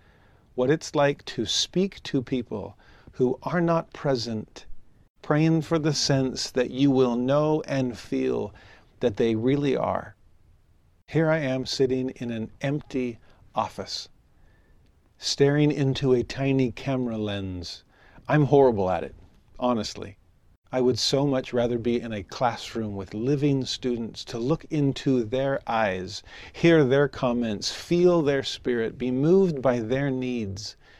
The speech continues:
And here I am alone. But whenever the Spirit comes to give life to whatever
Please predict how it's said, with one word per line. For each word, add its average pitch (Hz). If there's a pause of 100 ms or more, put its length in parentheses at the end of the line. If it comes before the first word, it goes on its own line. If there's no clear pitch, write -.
(420)
And 113
here 151
I 147
am 139 (400)
alone. 120 (840)
But 127
whenever 165
the 143
Spirit -
comes 120 (440)
to 123
give 120
life 151
to -
whatever 143